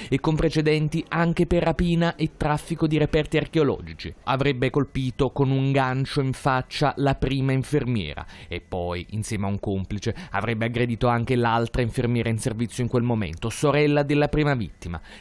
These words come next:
tirandole violentemente i capelli e provocandole un trauma cranico.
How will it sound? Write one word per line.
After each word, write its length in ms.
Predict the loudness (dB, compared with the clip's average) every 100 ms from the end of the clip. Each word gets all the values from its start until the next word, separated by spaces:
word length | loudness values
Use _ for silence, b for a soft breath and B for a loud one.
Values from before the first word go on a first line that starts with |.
| B
tirandole 420 | -2 -2 -2 -2
violentemente 600 | -2 -4 -4 -4 -4 -4
i 20 |
capelli 480 | -6 -4 -2 -2 -2
e 160 | -4 -4
provocandole 720 | 0 0 0 0 0 0 -2
un 120 | -2
trauma 320 | -2 0 0 -2
cranico. 540 | -4 -8 -10 -12 -14